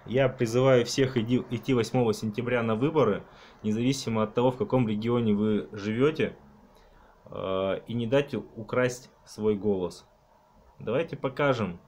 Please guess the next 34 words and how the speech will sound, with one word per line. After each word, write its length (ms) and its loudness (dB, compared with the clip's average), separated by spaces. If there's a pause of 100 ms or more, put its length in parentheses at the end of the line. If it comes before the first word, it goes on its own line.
(320)
"Единой 400 -2
России", 420 -2
что 500 -2 (560)
и 160 -2
правительству, 720 -2
и 120 -4
к-, 400 -2
кремлевской 520 0
администрации, 1040 -2 (280)
что 260 -6
мы 180 0
люди, 220 -2
и 120 2
с 120 -6
нами 200 0
нужно 280 0
считаться. 540 -6 (460)
Заставим 440 0
с 80 -10
нами 200 0
считаться, 600 0
и 140 4
законы 420 0
будут 260 -4
приниматься 500 -2
в 60 -8
пользу 400 2
нас, 400 0
а 120 -2
не 120 2
в 60 -8
пользу 340 0
каких-то 420 -4
там 260 -2